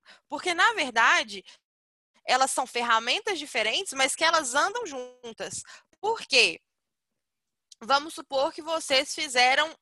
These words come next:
um vídeo ou um e-book legal e vamos criar uma landing page pra que a gente converta e-mails, pra gente cons-, construir uma base, pra gente conversar com essas pessoas. Aonde eu vou divulgar essa landing page?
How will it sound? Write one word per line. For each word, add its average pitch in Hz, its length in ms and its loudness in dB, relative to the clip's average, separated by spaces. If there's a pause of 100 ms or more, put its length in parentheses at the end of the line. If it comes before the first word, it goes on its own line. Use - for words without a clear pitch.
(220)
um 254 100 -16
vídeo 233 840 -8
ou 240 460 -6
um 247 100 -8
e-book 226 440 -10
legal 214 520 2 (520)
e 320 260 2
vamos 294 300 2
criar 330 260 0
uma 302 140 -2
landing 302 280 -2
page 285 420 0
pra 302 140 -2
que 311 120 -2
a 311 80 0
gente 269 480 -2
converta 320 520 0
e-mails, 294 520 0
pra 233 160 -4
gente 240 400 -10
cons-, 262 340 -10
construir 262 320 -12
uma 285 140 -6
base, 247 340 4
pra 240 140 -8
gente 262 240 -12
conversar 269 420 -2
com 285 80 -8
essas 285 160 -14
pessoas. 247 560 -6 (340)
Aonde 381 460 2
eu 349 100 0
vou 311 160 2
divulgar 254 440 2
essa 247 180 0
landing 240 340 -6
page? 196 520 0